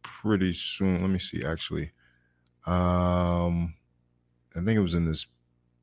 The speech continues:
yeah, this page six. Not the greatest source in the world, but they came up with, um, some, some quotes from the actual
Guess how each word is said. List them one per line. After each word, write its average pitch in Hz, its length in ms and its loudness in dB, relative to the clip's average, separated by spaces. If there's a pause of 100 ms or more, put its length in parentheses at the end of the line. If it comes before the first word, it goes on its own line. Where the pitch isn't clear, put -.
(340)
yeah, 85 180 6
this 90 200 -6
page 95 480 2
six. - 480 -2 (520)
Not 143 220 10
the 147 60 8
greatest 123 440 10
source 120 300 6
in 120 100 2
the 117 80 6
world, 110 460 6
but 87 340 -2 (560)
they 98 240 -2
came 104 480 -2
up 92 260 -2
with, 87 460 -6
um, 80 600 -10 (880)
some, 85 640 -8 (400)
some - 200 -8
quotes - 460 0
from 92 240 -4
the 82 80 -4
actual 82 680 -4